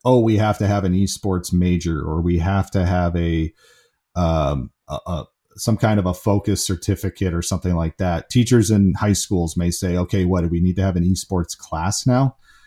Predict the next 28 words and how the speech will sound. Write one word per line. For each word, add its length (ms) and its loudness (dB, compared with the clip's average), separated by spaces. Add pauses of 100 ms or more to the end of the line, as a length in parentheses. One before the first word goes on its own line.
(500)
And 100 0
that's 220 0
really 340 2
not 280 4
so 240 2
much 260 0
the 80 -4
case 440 -2
that 120 0
I'm 160 -2
finding. 560 -8 (580)
Um, 480 -4 (500)
let's 280 -2
take, 240 0
for 160 -2
example, 460 0
again, 260 0
the 180 -2
intrinsically 640 2
powerful, 920 -4 (100)
motivating 640 2
ideas 440 2
around 300 2
games 320 2
and 120 0
gaming 300 -2
culture. 500 -8 (800)
Um, 420 -6